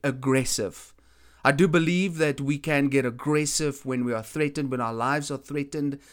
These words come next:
and that's a normal, uh, response, you know, a fight or flight response that God has built into our, um, hormonal structures, into our, our, our, um, our way of responding,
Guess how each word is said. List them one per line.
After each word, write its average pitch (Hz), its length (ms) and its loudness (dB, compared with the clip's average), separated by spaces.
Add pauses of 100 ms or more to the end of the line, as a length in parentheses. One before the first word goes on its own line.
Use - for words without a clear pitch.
(220)
and 135 180 -4
that's 151 220 -2
a 160 60 -2
normal, 160 760 2 (360)
uh, 131 100 0
response, 135 1000 0
you 107 100 -4
know, 113 160 -4
a 131 80 -2
fight 147 400 -2
or 143 60 -4
flight 139 480 -6
response 135 560 -4
that 120 200 -6
God 127 280 0
has 123 100 -6
built 127 360 -4
into 143 580 -2
our, 127 480 -2 (560)
um, 113 600 -2 (300)
hormonal 135 520 -2
structures, - 840 -2
into 123 220 -4
our, 117 160 -2 (120)
our, 117 400 -4
our, 113 400 -4 (520)
um, 104 480 -4 (1120)
our 120 120 -4
way 139 260 6
of 139 140 4
responding, 135 800 0